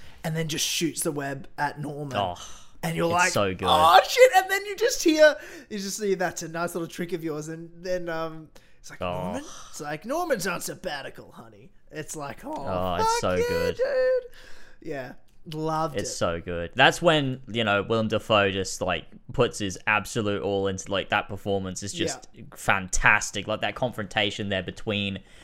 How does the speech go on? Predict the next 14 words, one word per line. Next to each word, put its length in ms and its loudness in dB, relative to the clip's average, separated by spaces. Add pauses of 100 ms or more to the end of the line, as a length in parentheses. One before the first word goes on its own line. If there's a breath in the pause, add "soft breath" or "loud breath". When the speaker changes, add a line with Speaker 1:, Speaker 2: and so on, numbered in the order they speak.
(320 loud breath)
Speaker 2:
Peter 540 8
and 200 -2
Norman 400 0
when 140 2
he, 200 0 (140)
or 360 0
between 300 -2
the 60 0
Green 220 -4
Goblin 340 4
when 100 -2
he 80 -4
has 280 0
that 320 4